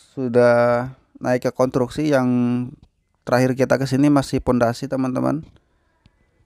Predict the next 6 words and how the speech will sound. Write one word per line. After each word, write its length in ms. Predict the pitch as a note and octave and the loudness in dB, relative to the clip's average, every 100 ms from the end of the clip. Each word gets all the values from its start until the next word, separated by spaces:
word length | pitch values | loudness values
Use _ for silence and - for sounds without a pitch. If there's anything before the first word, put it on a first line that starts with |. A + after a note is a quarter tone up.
| _ | _
Berarti 720 | A#2 A#2 C#3 D#3 D#3+ E3 E3 - | -2 0 2 2 4 2 0 0
kalau 240 | C3 B2+ | 0 0
kita 240 | C3+ B2+ | -2 -2
lihat 320 | A#2+ A#2+ A#2+ - _ - - _ _ | -2 -2 -4 -8 _ -20 -20 _ _
secara 400 | B2 - B2+ A#2+ | -12 0 2 2
perkembangan 880 | B2 B2+ A#2 A#2+ C#3+ D3+ D3+ D3 | -2 -4 -2 0 -2 -2 -4 -8